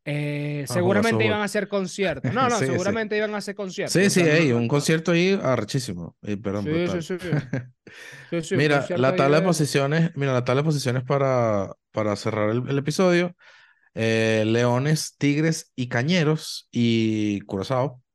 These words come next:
Speaker 2: eh, están con tres y dos, con, perdón, dos ganados y uno perdido. Vaqueros, Indios, Federales y Agricultores, uno y dos.
Speaker 1: Mm.
Speaker 2: Está, está, está empatado, hay un cuádruple empate ahí en primer lugar y un cuádruple empate pa'l, pa'l segundo.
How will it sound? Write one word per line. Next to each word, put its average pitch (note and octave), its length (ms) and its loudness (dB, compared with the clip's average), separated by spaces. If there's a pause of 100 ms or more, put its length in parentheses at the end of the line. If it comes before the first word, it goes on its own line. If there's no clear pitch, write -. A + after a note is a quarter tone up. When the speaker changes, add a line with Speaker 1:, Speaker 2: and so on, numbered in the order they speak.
(200)
Speaker 2:
eh, G2 560 -2
están G#2 400 -4
con B2 260 -2
tres B2+ 180 0
y - 20 2
dos, - 640 -4
con, A2+ 200 -2
perdón, B2+ 240 0
dos A2+ 180 0
ganados C3+ 320 0
y C3 80 0
uno A#2+ 200 -2
perdido. F3+ 360 2 (540)
Vaqueros, E3 400 4
Indios, E3+ 200 2
Federales C3+ 360 0
y D3+ 60 2
Agricultores, D#3+ 720 2
uno A2+ 180 0
y A2 40 -2
dos. - 560 -14 (840)
Speaker 1:
Mm. A#2+ 360 -10
Speaker 2:
Está, G2+ 280 -6
está, - 160 -6
está - 180 -6
empatado, A#2 400 0
hay A2+ 80 0
un A2+ 60 -6
cuádruple A#2+ 340 -2
empate G#2 280 -2
ahí A2 60 0
en A2 100 -4
primer A#2+ 200 -2
lugar C#3+ 200 0
y D#3 40 0
un B2+ 60 -4
cuádruple A2+ 340 -4
empate G2+ 320 -6
pa'l, G#2+ 320 -4 (160)
pa'l G2+ 160 -10
segundo. G#2 680 -6